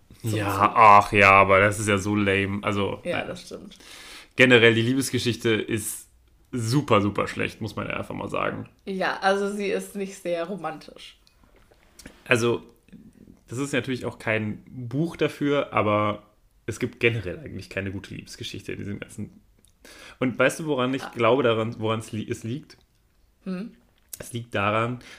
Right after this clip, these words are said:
Speaker 2: dass sich Rowling bis zum Ende nicht genau entschieden hat.
Speaker 1: Ja.
Speaker 2: Sie hat sich nicht entschieden, wem sie mit wem verkuppeln möchte.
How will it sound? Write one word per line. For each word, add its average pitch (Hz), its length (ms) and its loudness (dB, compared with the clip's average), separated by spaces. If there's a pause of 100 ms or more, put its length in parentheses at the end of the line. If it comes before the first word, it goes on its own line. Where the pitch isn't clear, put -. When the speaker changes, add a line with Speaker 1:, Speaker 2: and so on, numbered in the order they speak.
(120)
Speaker 2:
dass 104 180 -2
sich 104 180 -6
Rowling 110 360 0
bis 123 180 -2
zum 117 120 -6
Ende 110 220 -4
nicht 107 240 -6
genau 104 240 -2
entschieden 101 420 -8
hat. 101 260 -14 (1500)
Speaker 1:
Ja. - 180 -8 (1000)
Speaker 2:
Sie 113 120 2
hat 110 100 0
sich 117 160 -10
nicht 127 140 -4
entschieden, 120 460 -4
wem 113 140 0
sie 107 120 -4
mit 101 200 -6
wem 101 160 -2
verkuppeln 98 440 -8
möchte. - 320 -12